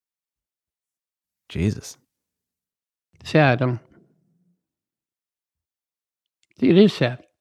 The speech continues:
Speaker 1: Yeah, I think there's two ways of looking at it, though, you know?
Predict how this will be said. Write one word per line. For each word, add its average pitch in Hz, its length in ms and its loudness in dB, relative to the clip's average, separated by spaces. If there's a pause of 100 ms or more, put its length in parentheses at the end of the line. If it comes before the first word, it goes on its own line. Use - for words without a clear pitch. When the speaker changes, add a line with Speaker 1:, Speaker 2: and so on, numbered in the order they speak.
(3250)
Speaker 1:
Yeah, 139 160 6
I 156 40 6
think 208 140 4
there's 208 120 2
two 185 140 0
ways 180 220 2
of 117 60 0
looking 180 240 2
at 95 140 2
it, 82 80 -6
though, 82 140 -2
you 80 160 -4
know? 87 260 -2